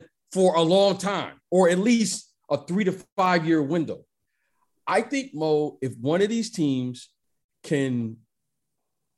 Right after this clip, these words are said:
get there and gain this experience and keep this group together, Mo, they could go on a run.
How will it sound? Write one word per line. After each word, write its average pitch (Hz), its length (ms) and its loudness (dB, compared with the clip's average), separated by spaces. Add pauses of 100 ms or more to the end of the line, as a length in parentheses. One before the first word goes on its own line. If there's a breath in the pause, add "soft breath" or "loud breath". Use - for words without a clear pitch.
(160)
get 202 240 2
there 113 320 -8 (680)
and 123 180 -4
gain 156 220 0
this 202 220 -4
experience 123 800 -8 (340)
and 104 280 -14
keep - 200 -14
this 190 200 -6
group 220 240 -12
together, 104 420 -10 (500)
Mo, 175 160 -4
they 151 100 -2
could 156 140 -6
go 151 160 -2
on 139 60 -4
a 117 40 -4
run. 107 260 -8